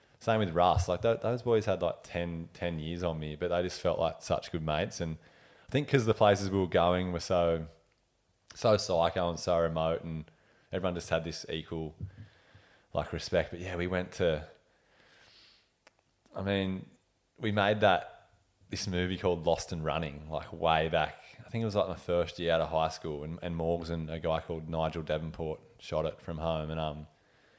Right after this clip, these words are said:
it was, like, this Australian road trip, and we, we drove this red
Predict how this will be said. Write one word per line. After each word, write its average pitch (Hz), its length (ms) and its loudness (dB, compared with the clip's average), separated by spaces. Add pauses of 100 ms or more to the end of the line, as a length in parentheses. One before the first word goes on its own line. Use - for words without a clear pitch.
(220)
it - 40 -4
was, 98 100 4
like, 107 80 6
this 101 200 -2
Australian 87 460 2
road 80 260 4
trip, 82 280 -6
and 82 120 -2
we, 80 280 -4 (2000)
we 92 100 -2
drove 92 340 6
this - 180 -2
red 87 520 4